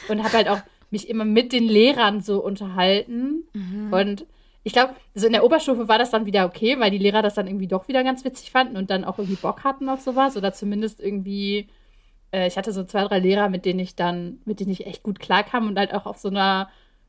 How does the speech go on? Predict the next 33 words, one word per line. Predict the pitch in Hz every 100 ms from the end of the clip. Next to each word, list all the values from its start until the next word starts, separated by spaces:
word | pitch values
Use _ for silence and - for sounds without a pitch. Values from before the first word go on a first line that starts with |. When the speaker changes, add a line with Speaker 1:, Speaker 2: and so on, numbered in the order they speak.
| _ -
Speaker 1:
äh, | 180 - _ _ _ _ _ _ _ _ _
außerschulischen | - 208 240 214 247 220 214 220 -
Ebene, | 214 262 262 262
sag | 247 240
ich | -
mal. | 247 254 262 - _ _ -
Aber, | 190 190 190 -
ähm, | 185 180 180 175 180 - _ _ _
ich, | - - _ -
ah, | - - - - - _ _ _ -
nee, | 196 185 190
ich | 185
war | 190 180
auch | -
hardcore | 196 208 214 180
besserwisserisch | 196 - 214 196 - 190 180 185 190
und | 220 190
war | 196
immer | 196
so, | 202
Speaker 2:
Mhm. | 214 226 - - _ _ _
Speaker 1:
„Ich, | 220 - -
ich | 233 - - _
brauch | - 214 -
das | -
alles | 220 220 233 233
nicht | 220
machen.“ | 196 202 - 208 202 202
Und | 190 190
irgendwie, | 202 226 226
also | 214 214 214
so | 233 240
auf, | 214 220 214